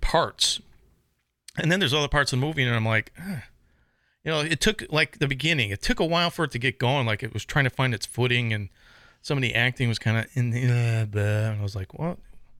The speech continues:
But then it,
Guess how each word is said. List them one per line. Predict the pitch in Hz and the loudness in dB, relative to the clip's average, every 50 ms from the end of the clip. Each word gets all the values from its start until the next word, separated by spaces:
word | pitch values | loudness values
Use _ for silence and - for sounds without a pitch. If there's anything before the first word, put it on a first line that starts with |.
| - - _ _ _ _ _ _ _ _ _ _ _ _ _ _ _ - | -20 -20 _ _ _ _ _ _ _ _ _ _ _ _ _ _ _ -4
But | 135 135 135 135 131 - - - - - - - _ _ _ _ _ _ _ - | -2 0 0 0 -2 -4 -10 -20 -20 -20 -20 -20 _ _ _ _ _ _ _ 2
then | 160 170 170 | 2 2 2
it, | 170 170 - | 0 -2 -6